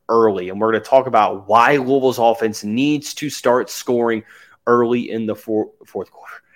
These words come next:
early in the first quarter. We'll do that here momentarily after we talk about our friends and the title sponsor of the show, LinkedIn Jobs. These days, every new potential hire can feel like a high-stakes wager for your small business.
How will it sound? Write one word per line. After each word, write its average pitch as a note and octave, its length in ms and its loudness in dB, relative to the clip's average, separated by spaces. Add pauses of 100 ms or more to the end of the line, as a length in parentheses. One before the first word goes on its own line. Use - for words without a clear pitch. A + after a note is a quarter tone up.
(300)
early C3+ 400 6
in A#2+ 160 -2
the G#2+ 80 -4
first G#2+ 360 -2
quarter. G2 300 -4
We'll F#2 140 -10
do G#2 180 -6
that G2+ 180 -2
here G2 220 -10
momentarily A#2+ 720 0 (320)
after A2 280 0
we G#2+ 80 2
talk G#2+ 240 -2
about G2+ 260 -2
our B2+ 220 4
friends G#2+ 500 -4 (320)
and F#3 240 0
the G3 60 0
title D3+ 360 0
sponsor A#2+ 600 -4
of F3 220 0
the F#3+ 80 0
show, G#2 520 -2
LinkedIn G#2 540 -6
Jobs. G2 480 -4 (340)
These G#3+ 300 -2
days, B2+ 380 4
every C#3 200 0
new D3 120 -2
potential C3+ 420 -8
hire C3+ 300 0
can B2 180 -8
feel D#3+ 240 0
like D3+ 180 -2
a C3+ 60 -4
high-stakes D#3+ 680 -4
wager C#3+ 380 -2
for D3 220 -2
your C#3+ 340 -2
small A#2+ 460 -2
business. C#3 560 -2